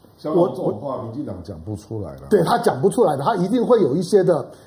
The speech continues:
Speaker 2: 一些的、一些的比较模-，模糊的表达，看他敢不敢做。不过重点就是说，国民党啊，我觉得
Speaker 1: 国民党又不是执政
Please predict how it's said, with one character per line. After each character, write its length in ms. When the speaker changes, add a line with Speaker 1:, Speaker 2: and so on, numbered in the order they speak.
Speaker 2:
一 100
些 180
的、 180
一 80
些 140
的 100
比 180
较 140
模-， 320
模 260
糊 180
的 80
表 220
达， 100
看 140
他 100
敢 160
不 80
敢 140
做。 180
不 80
过 60
重 180
点 120
就 80
是 60
说， 100
国 160
民 140
党 180
啊， 60
我 160
觉 140
得 60
Speaker 1:
国 100
民 80
党 180
又 60
不 80
是 120
执 180
政 120